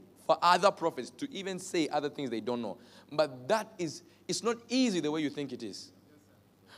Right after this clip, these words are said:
God will have to reveal letters, letters, letters like this, like this. This is why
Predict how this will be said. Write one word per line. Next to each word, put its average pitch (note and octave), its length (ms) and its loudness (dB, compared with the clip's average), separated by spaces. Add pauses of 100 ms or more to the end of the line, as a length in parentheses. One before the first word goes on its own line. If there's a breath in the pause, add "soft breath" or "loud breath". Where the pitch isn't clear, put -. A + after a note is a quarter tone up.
(160 loud breath)
God F#3+ 180 2
will F#3+ 80 4
have F#3+ 160 0
to F3 100 -2
reveal E3 340 0
letters, F3+ 360 0
letters, D3 340 -2
letters D#3 300 -2
like B2 200 -4
this, D3 160 -6
like B2 200 -6
this. - 180 -6 (320 loud breath)
This F3+ 140 -2
is F3+ 160 0
why F#3 260 2